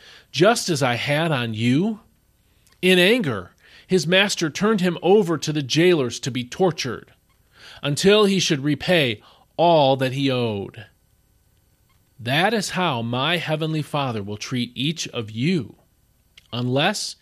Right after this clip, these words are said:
you forgive your brother from the heart. And this is God's word. Hear now my devotional on this passage,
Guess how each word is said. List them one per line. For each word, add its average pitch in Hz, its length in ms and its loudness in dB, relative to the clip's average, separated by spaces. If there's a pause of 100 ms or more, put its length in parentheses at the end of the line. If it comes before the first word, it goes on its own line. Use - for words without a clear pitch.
(360)
you 123 120 -8
forgive 139 540 0
your 151 260 0
brother 120 520 -6 (960)
from 127 240 -4
the 95 240 -8
heart. - 480 -6 (1160)
And 104 100 -8
this 123 220 -6
is 101 100 -10
God's 104 320 -8
word. 98 380 -12 (800)
Hear 156 180 -2
now 143 160 0
my 127 140 0
devotional 117 520 -4
on 101 200 -8
this 101 120 -10
passage, 101 560 -12